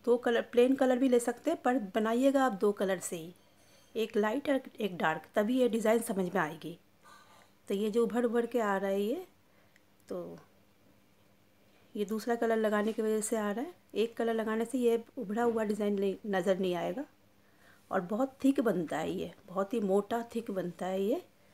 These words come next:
थोड़ी सी मोटी ऊन लीजिएगा इसके लिए, इस तरह से। तो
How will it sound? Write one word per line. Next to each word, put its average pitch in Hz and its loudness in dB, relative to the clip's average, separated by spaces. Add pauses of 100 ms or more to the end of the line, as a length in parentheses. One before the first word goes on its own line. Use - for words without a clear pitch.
(480)
थोड़ी 220 0
सी 269 0
मोटी 226 4
ऊन 247 4
लीजिएगा 233 4
इसके 262 -2
लिए, 381 -4 (800)
इस - -16
तरह 233 -6
से। 359 -8 (1500)
तो 180 -8